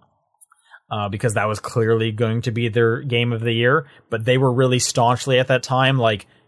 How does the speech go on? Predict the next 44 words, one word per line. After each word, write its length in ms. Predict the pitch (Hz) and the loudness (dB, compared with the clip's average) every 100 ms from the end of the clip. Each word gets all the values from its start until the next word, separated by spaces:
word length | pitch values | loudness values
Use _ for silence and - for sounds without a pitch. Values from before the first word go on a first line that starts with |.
| _ | _
"It 80 | - | -8
has 260 | 113 117 - | -6 -6 -4
to 100 | 127 | -4
be 340 | 110 117 110 107 | -4 -4 -4 -2
one 200 | 110 107 | -4 -4
point 240 | 101 104 | -6 -6
oh. 160 | 90 - _ - | -8 -14 _ -12
It 120 | 110 | -4
has 200 | 123 117 | -2 -2
to 120 | - 117 | -2 0
yada, 260 | 113 113 | 2 2
yada, 240 | 110 110 107 | 2 0 0
yada." 420 | 104 117 139 139 - - _ - | 0 2 0 -2 -16 -20 _ -4
Uh, 220 | 107 101 | -2 -2
and 140 | 127 123 | -2 -2
then 100 | 123 | -2
it 120 | 113 | 0
did 160 | 135 | 0
hit 140 | 120 123 | 0 -2
one 140 | 113 | -4
point 220 | 104 110 | -4 -4
oh, 80 | 107 | -4
so 140 | 107 110 | -4 -4
everything 260 | 117 120 | -4 -2
kinda 160 | 117 107 | -2 -2
worked 300 | 101 104 - | -2 -4 -6
out 180 | 98 113 | -8 -6
for 160 | - | -2
them. 280 | 131 175 185 - _ _ _ _ _ _ _ - | 2 2 0 -6 _ _ _ _ _ _ _ -8
Um, 200 | 101 104 | -6 -2
but 100 | 117 | 0
everyone 200 | 127 127 | 2 2
was 100 | 123 | 0
kinda 160 | 135 120 | 0 2
wondering, 280 | 127 127 110 | 2 2 0
like, 140 | 104 | 0
"Hey, 160 | 160 233 | 0 2
what 140 | 175 | 2
are 40 | |
you 60 | 269 | 4
guys 180 | 269 208 | 2 2
gonna 180 | 233 208 | 2 2
do? 280 | 139 208 226 | 2 2 2
Like, 400 | 127 120 107 | 4 2 0